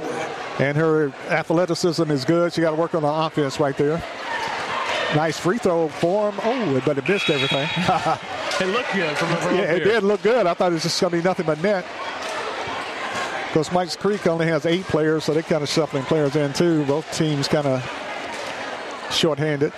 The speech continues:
Speaker 2: You know, she's so tall. I think she's just kinda gotta get used to being that tall. Uh, you know, it ki-, kinda seems like, you know, if she, if she continues to work on basics and stuff like that, shooting, and she's gonna be really good.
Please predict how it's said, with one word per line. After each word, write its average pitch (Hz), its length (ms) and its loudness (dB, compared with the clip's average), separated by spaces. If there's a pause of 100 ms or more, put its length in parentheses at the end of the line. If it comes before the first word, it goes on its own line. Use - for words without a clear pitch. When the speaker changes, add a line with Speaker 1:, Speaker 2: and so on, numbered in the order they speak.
(720)
Speaker 2:
You 165 60 -4
know, 180 140 -2
she's 180 180 -2
so 240 160 -2
tall. 190 360 -2
I 165 80 -2
think 220 180 -2
she's 180 180 -2
just 170 180 -4
kinda 170 260 -2
gotta 156 300 0 (120)
get 170 240 -2
used 202 320 -2
to 190 140 -2
being 180 200 0
that 131 320 -2
tall. 113 320 -2 (480)
Uh, 131 480 -2
you 156 60 0
know, 147 180 0
it 156 200 -2 (120)
ki-, 165 240 -2
kinda 185 220 -2
seems 180 340 -2
like, 170 260 -2
you 165 60 -2
know, 156 240 0 (760)
if 147 200 -2
she, 180 80 0
if 170 140 -2
she 185 100 -2
continues 185 640 -2
to - 80 -2 (100)
work 185 200 -2
on 147 480 -2
basics 180 480 -2
and 151 100 -2
stuff 175 280 -2
like 170 260 -2
that, 170 260 -2
shooting, 185 400 -2
and 175 180 0 (720)
she's - 140 0
gonna 190 160 0
be 165 180 0
really 160 220 -2
good. 147 280 0